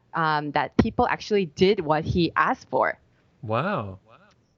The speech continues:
Speaker 1: So one big thing was, uh, he asked, he went to Krispy Kreme and asked them to make, like, the donut that was in the shape of the Olympic rings. <laughs>
Speaker 2: Uh-huh.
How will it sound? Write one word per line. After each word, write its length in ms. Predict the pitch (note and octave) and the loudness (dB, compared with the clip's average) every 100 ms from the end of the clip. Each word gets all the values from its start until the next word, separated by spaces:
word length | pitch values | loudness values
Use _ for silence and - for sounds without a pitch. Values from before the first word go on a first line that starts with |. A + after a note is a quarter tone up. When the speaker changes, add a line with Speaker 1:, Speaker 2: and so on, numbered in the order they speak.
| _ | _
Speaker 1:
So 120 | G3 | 2
one 180 | A3 A#3+ | 2 2
big 160 | A3 | 0
thing 220 | A3 A3 | 2 2
was, 260 | G3 E3+ E3 | 4 2 2
uh, 180 | D3+ D3+ | 0 -2
he 220 | F3 G#3+ - | -2 -2 0
asked, 480 | D#3+ E3+ E3+ F3+ | 0 0 -2 -6
he 200 | - G3 | -12 -2
went 140 | G#3+ G3+ | 0 0
to 80 | - | -2
Krispy 380 | - F3+ - E3 | -2 -2 -2 -4
Kreme 400 | - E3 E3 D#3+ | 0 0 2 0
and 140 | D3 | 0
asked 320 | D3+ D#3 - | 0 -2 -2
them 180 | E3+ E3 | -2 0
to 140 | - | 0
make, 260 | E3 D#3 - | 2 0 0
like, 260 | D3 C#3+ _ | -2 -2 _
the 260 | D3 D3 - | 0 2 2
donut 380 | D#3 D#3 D#3+ D3 | 2 2 0 0
that 220 | E3+ - | -4 -2
was 220 | E3 D3 | -2 0
in 80 | D3+ | 0
the 80 | D3 | 0
shape 240 | - E3 D3 | 2 2 2
of 120 | C3+ | 2
the 80 | C3 | 2
Olympic 400 | D3 D#3 G#3 G3+ | 2 4 4 4
rings. 380 | A#3+ B4 - _ | 0 0 -10 _
<laughs> 140 | - | 2
Speaker 2:
Uh-huh. 460 | - B3+ A2+ - | 4 4 2 -2